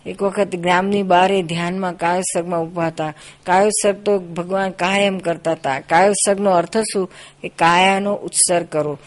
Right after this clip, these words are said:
એટલે જ્યારે, અ, ધ્યાનમાં, ધ્યાનમાં રહે તે, ઊભા રહે તે પહેલા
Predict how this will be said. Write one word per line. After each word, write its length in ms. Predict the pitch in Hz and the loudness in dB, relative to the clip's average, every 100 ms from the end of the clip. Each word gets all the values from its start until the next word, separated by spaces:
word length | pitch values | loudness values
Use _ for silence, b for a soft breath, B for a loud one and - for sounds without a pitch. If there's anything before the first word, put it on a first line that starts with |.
| B B B | B B B
એટલે 200 | 175 196 | -2 2
જ્યારે, 440 | 185 190 208 202 - B B - | 4 4 4 2 -2 B B -8
અ, 280 | 170 170 | -4 -2
ધ્યાનમાં, 640 | 160 160 175 185 208 196 180 185 - _ _ _ _ _ - | -2 -2 0 0 0 0 -2 -8 -20 _ _ _ _ _ -12
ધ્યાનમાં 600 | 139 165 185 202 202 190 170 - - | -6 -2 -2 -2 0 -2 -4 -10 -6
રહે 320 | 165 208 208 | 0 4 2
તે, 200 | - 185 - - | 0 -4 -6 -14
ઊભા 220 | 165 180 | -6 -2
રહે 160 | 202 208 | 0 -2
તે 140 | 185 | -2
પહેલા 460 | 175 180 185 196 | -2 0 0 0